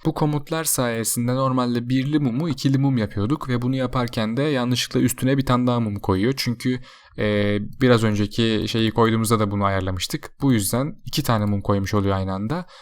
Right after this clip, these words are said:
Bu saçma bir görüntü oluyor. O yüzden bunun üst kısmına koymuş olduğu bloğu silmemiz lazım. Yani arkadaşlar blok prosedürlerine geliyoruz ve remove block kısmını buraya tekrardan ekliyoruz. Şuradan, şu kısımdan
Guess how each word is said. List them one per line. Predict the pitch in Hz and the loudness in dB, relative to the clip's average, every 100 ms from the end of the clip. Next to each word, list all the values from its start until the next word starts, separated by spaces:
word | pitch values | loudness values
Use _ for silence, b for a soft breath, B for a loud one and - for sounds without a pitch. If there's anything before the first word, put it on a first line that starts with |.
| B | B
Bu | 151 | -2
saçma | 143 135 143 131 | 0 0 0 0
bir | |
görüntü | 117 101 - | 0 -2 -2
oluyor. | 101 104 160 185 | 0 2 0 2
O | 151 | 4
yüzden | 151 135 135 | 4 4 2
bunun | 139 143 | 2 0
üst | 120 - | -2 -2
kısmına | 131 - 117 110 | -2 -2 -2 -4
koymuş | - 135 135 - | 0 0 0 0
olduğu | 113 104 101 104 101 | 0 -2 0 0 0
bloğu | 131 131 170 | 0 2 0
silmemiz | - 131 123 113 101 | 0 0 2 0 0
lazım. | 95 92 95 110 | -2 -2 -2 -2
Yani | 139 123 | -2 -2
arkadaşlar | 113 110 101 | -4 -4 -2
blok | 110 143 - | 0 -2 0
prosedürlerine | 127 - 110 104 101 | -2 0 -2 0 0
geliyoruz | 113 123 104 113 - B B B B | 0 2 0 0 -4 B B B B
ve | 110 113 117 113 | -2 0 2 2
remove | 139 139 113 | 2 2 2
block | 104 98 - - - | 2 0 -2 -8 -4
kısmını | 127 - 98 101 123 - | -4 -2 -2 -2 -4 -2
buraya | 117 104 | -2 0
tekrardan | 107 101 95 95 | -2 -2 -2 0
ekliyoruz. | 120 120 160 156 160 - - | -2 0 2 2 2 0 2
Şuradan, | 180 143 107 120 | 2 2 2 -2
şu | 139 - | -6 -6
kısımdan | - 117 - 101 95 107 | -2 0 0 -2 -2 -2